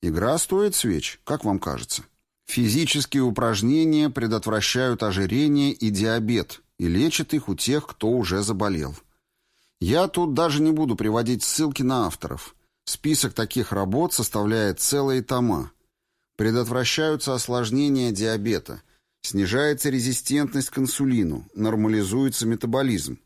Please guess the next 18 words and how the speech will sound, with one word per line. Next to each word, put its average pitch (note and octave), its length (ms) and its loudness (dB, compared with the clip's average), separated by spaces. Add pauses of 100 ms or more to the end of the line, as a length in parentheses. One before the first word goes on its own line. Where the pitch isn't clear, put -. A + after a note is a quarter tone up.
(600)
Физические C#3 640 -2
упражнения A#2+ 760 0
предотвращают A2+ 1040 -2
и A#2+ 120 0
лечат B2+ 460 0
артериальную A#2+ 680 0
гипертонию, G#2+ 800 -2 (480)
благотворно G#2+ 720 0
влияют C3 520 2
на A#2 80 0
сосудистую A#2+ 680 -2
стенку, F#2 640 -4 (380)
стимулируют B2+ 800 0
выработку C3 600 -2
сосудорасширяющих B2+ 1400 0
биологически A2 840 0
активных A2+ 560 -2
веществ – - 680 -4